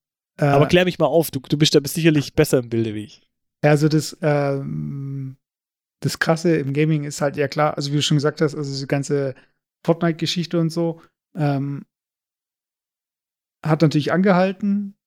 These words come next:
Speaker 1: so, äh, ist aber wirklich durch Games wie, ähm, sagt dir Fall Guys was?
Speaker 2: Nee.
Speaker 1: Das ist
Speaker 2: Fall
Speaker 1: so
Speaker 2: Guys.
Speaker 1: Fall Guys. Das ist so, ähm,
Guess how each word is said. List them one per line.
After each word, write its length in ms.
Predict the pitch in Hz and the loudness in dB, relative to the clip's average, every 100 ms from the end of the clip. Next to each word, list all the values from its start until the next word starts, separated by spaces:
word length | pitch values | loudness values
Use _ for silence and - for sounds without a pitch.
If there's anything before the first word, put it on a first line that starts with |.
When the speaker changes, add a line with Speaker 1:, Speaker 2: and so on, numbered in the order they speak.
| - | -8
Speaker 1:
so, 320 | 185 185 185 _ _ _ _ - | -2 -2 -4 _ _ _ _ 2
äh, 280 | 160 147 - - | 4 4 -2 -2
ist 200 | 190 - | -2 2
aber 380 | 180 160 170 160 | 2 4 4 2
wirklich 300 | 175 180 - | 0 -4 -4
durch 240 | 151 - | -6 0
Games 520 | 165 160 190 202 - | 4 6 4 2 -2
wie, 380 | 143 160 175 - - | -2 -2 -2 -6 -4
ähm, 640 | 156 147 143 139 139 143 - _ _ _ - | 0 2 2 -2 -4 -10 -16 _ _ _ -2
sagt 160 | 156 - | 0 2
dir 80 | 151 | -2
Fall 280 | - 160 | 2 2
Guys 300 | 180 190 185 202 | 4 0 -2 -4
was? 320 | 208 - - _ _ _ _ _ _ _ _ _ _ _ _ _ _ _ _ | -6 -8 -18 _ _ _ _ _ _ _ _ _ _ _ _ _ _ _ _
Speaker 2:
Nee. 220 | 139 170 196 - - - - _ _ _ - | 2 2 0 -8 -20 -20 -20 _ _ _ 2
Speaker 1:
Das 120 | 143 | 6
ist 60 | |
Speaker 2:
Fall 120 | 165 180 | 6 6
Speaker 1:
so 100 | 160 | 4
Speaker 2:
Guys. 540 | 147 147 123 - - - | 2 0 -4 -6 -12 2
Speaker 1:
Fall 240 | 165 156 | 4 4
Guys. 380 | 143 135 135 _ _ _ _ _ _ _ _ _ | 2 -4 -6 _ _ _ _ _ _ _ _ _
Das 140 | - 143 | 0 2
ist 220 | 165 - | 2 2
so, 360 | 170 165 165 - | 6 8 6 4
ähm, 500 | 160 160 160 156 156 | 0 2 0 -4 -8